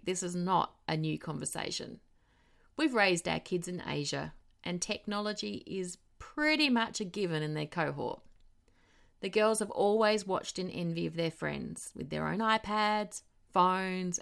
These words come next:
and worst case scenario, a smartwatch. One year they were discussing their Santa lists and trying to decide if it was a good idea to ask for a device. They frankly weren't fussy what sort of device they should ask for.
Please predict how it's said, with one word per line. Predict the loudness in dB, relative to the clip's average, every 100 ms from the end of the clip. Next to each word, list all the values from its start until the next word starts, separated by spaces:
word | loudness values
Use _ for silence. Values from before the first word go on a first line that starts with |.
| -4
and | -6 -2
worst | -2 -2 -6
case | -8 -6
scenario, | -4 -4 -4 -6 -8 -12 _ -16
a |
smartwatch. | -12 -10 -10 -8 -8 -8 -14 -20 _ -14 -14 _ _ _ _ _ _ _ -20 _ _ _ _ _ _ _
One | 4 6
year | 8 8
they | 8
were | 6
discussing | 2 -2 -4 -2
their | -4
Santa | -4 -2 -2 -2
lists | -6 -8 -10 -10 -6
and | -4 -4
trying | -2 -2 -2
to | -2
decide | -2 0 2 0
if | -4
it |
was | -6
a | -6
good | -2 2
idea | 2 2 -2 -4 -6 -8 -10
to | -4
ask | -2 0 -4 -6
for | -6
a |
device. | -4 -2 -4 -4 -10 -10 -14 _ _ _ _ -20 _ _
They | -8
frankly | -2 -2 0 -2 0
weren't | 2 0 0
fussy | 0 2 0
what | -2 -4
sort | -6 -6
of | -6
device | -2 0 0
they | -2
should | -4 -2
ask | -2 -2 -4
for. | -6 -8